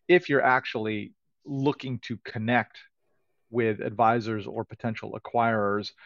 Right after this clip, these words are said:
that's when you go through the process of uploading a confidential profile. And it's when you upload your confidential profile that you begin to get specific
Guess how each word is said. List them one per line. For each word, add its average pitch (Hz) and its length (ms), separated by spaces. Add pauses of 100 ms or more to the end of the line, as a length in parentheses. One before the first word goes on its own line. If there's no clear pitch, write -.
(160)
that's 127 240
when 123 160
you 113 80
go 113 160
through 117 160
the 107 80
process - 480
of 107 140
uploading 110 420
a 107 60
confidential 107 520
profile. 120 600 (500)
And 117 120
it's 110 160
when 123 160
you 117 140
upload 117 420
your 104 100
confidential 107 560
profile 107 440
that 104 120
you 104 80
begin 104 320
to - 80
get - 240
specific - 800